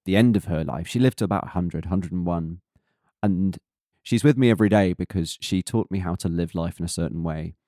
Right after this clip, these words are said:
And that was that <sighs> the adversities that we face in our lives today, uh, pale in, into insignificance when you look at the devastation on that E P cover and when you hear the music that we're about to listen to.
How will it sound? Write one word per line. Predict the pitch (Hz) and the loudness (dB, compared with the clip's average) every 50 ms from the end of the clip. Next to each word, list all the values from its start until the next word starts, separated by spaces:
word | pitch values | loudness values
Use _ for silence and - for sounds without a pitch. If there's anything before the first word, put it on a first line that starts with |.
| _ _ _ _ _ | _ _ _ _ _
And | - 92 92 | -2 0 0
that | 95 - - | 0 0 0
was | 90 85 80 - | 0 -2 -2 -2
that | - 87 85 - _ _ _ _ _ - | -2 -2 -2 -2 _ _ _ _ _ -8
<sighs> | 101 - - _ _ _ _ _ | -8 -8 -10 _ _ _ _ _
the | _ 117 120 | _ 2 4
adversities | 110 92 - 131 131 127 - - 113 - - 104 101 92 - | 4 6 8 8 8 8 8 4 0 0 2 2 2 2 0
that | 98 92 - | 0 -2 0
we | - 98 92 | 2 0 0
face | - - 98 90 85 - - | 2 2 0 0 0 -2 -4
in | 90 | -6
our | 92 90 | -4 -4
lives | 90 87 85 - | -4 -4 -6 -8
today, | - 80 - 90 85 85 - _ _ _ _ _ - | -12 -12 -10 -8 -8 -8 -10 _ _ _ _ _ -20
uh, | 87 - _ | -20 -12 _
pale | - - - 151 143 131 117 110 110 107 | -6 0 4 6 8 8 8 8 6 4
in, | - 107 104 92 - - - - | 4 2 0 -2 -2 -6 -4 0
into | 104 98 92 - - 95 90 90 87 82 - - | 0 0 0 -2 -2 0 0 0 -2 -4 -4 -4
insignificance | 101 95 - 92 87 90 90 - - - 85 80 - - | -4 -2 -2 0 0 0 0 0 -2 -2 -2 -2 -2 -2
when | 95 95 | 0 2
you | 101 101 | 4 6
look | 104 110 101 - - 92 | 6 6 6 4 2 -4
at | 78 - - _ _ _ _ _ _ _ _ _ _ _ _ _ _ _ _ | -6 -6 -8 _ _ _ _ _ _ _ _ _ _ _ _ _ _ _ _
the | - 101 104 | -4 -2 0
devastation | 87 113 101 90 95 - - 101 92 85 - - 92 | 2 2 2 2 0 0 2 2 2 0 -2 -4 -4
on | 87 87 87 | -4 -4 -2
that | 85 92 - - | -2 -4 -4 -2
E | 92 87 | -4 -4
P | - - 92 82 | -4 -4 -6 -6
cover | - - 95 85 - - 87 87 90 90 - _ _ _ _ _ _ - | -4 -4 -6 -6 -6 -6 -8 -8 -8 -10 -14 _ _ _ _ _ _ -4
and | 90 90 87 85 87 85 - - - | -2 -2 -2 -2 -4 -4 -6 -6 -2
when | 95 98 87 | 0 0 2
you | 90 90 | 2 2
hear | 98 87 | 0 0
the | 85 | 0
music | 92 87 85 - - | 0 -2 -2 -4 -4
that | - | -4
we're | 92 | -4
about | 82 - 87 - - | -4 -2 -4 -6 -4
to | - 90 | -4 -6
listen | 82 - - 82 80 | -4 -4 -6 -6 -6
to. | - 78 - - 78 | -6 -6 -6 -6 -8